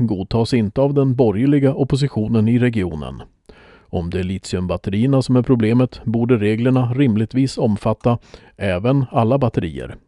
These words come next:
menar Daniel Adborn, Liberalerna, Anna Malm, Kelve, Moderaterna och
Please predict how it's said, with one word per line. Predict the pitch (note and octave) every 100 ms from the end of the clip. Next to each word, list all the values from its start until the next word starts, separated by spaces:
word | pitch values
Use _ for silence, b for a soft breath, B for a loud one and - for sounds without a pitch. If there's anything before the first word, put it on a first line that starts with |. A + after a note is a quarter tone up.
| -
menar | F2 F#2+ G#2+
Daniel | A#2 A2+ A#2+ A#2+ A#2+
Adborn, | G2 E2 G#2 C#3+ C#3 _ _
Liberalerna, | - A#2+ A2+ A2 A2+ B2+ C#3+ _ B B B B B
Anna | A2 G#2+
Malm, | G2 G#2 B2+ C3+ B2 -
Kelve, | A#2+ G2 G#2 C#3+ C#3+ -
Moderaterna | A#2+ B2+ G#2+ A2+ B2 B2+
och | B2